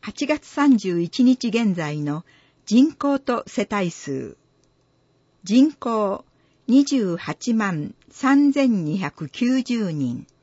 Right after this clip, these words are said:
前月比、百七十五人増。男、十三万六千九百九十一人。百人増。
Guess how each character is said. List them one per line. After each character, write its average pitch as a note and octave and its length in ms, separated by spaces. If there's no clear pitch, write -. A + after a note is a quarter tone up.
前 B3+ 320
月 B3+ 300
比、 - 240
百 A3 320
七 C4 340
十 F3+ 280
五 D3 200
人 G3 400
増。 D3 380
男、 F#3+ 540
十 A#3+ 240
三 C4+ 400
万 G3 320
六 G#3 180
千 C#4 400
九 B3 300
百 G3 180
九 C#4 260
十 C#3+ 400
一 D3 80
人。 C#3 400
百 G#3 180
人 E3 400
増。 C#3 360